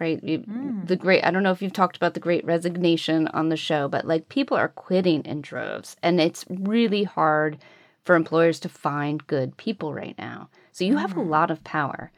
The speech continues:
Speaker 1: And the chances are that you probably worked your tail off for your employer over the last eighteen months, as many people did. So this is the time to really, like, cash in on that value.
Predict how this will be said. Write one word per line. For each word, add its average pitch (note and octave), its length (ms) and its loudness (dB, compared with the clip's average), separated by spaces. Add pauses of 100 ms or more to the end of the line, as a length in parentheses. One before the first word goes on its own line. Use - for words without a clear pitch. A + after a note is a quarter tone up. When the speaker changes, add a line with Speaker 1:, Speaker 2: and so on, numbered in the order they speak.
(360)
Speaker 1:
And G#3 140 4
the G3+ 60 4
chances D4+ 500 2
are E3+ 320 4 (280)
that - 80 -2
you A#3 200 4
probably B3+ 380 4
worked F3+ 500 0
your D#3+ 120 0
tail E3+ 460 -4
off A3+ 200 0
for - 120 -4
your B3+ 200 0
employer C#4 640 0 (340)
over G#3+ 220 -2
the A3+ 100 2
last A3 320 2
eighteen A3+ 400 -2
months, - 440 -4 (200)
as E3 220 -2
many F#3 340 2
people A#3 320 -6
did. B3+ 380 -2 (260)
So - 140 2
this A3+ 280 2
is F4 140 -2
the G#3 140 -4
time F#3+ 420 0
to F3+ 120 -4
really, E3+ 300 4
like, D3+ 320 0 (300)
cash - 420 -4
in E3 140 4
on D3 160 0
that C3+ 240 -6
value. - 400 -8